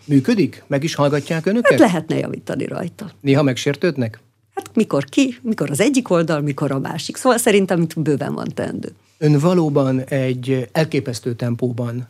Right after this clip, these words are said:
Speaker 1: változó világban vezeti ezt az egyesületet, és említette, hogy milyen zsinórmértéket, ö, kell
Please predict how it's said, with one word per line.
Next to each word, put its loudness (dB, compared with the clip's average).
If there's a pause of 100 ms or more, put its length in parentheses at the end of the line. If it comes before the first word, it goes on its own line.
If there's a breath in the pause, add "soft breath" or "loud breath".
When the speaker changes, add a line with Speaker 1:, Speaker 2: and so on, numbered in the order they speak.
Speaker 1:
változó -2
világban -4
vezeti -6
ezt -10
az -8
egyesületet, -4
és -2
említette, -2
hogy -2
milyen 0
zsinórmértéket, -2
ö, -4
kell -4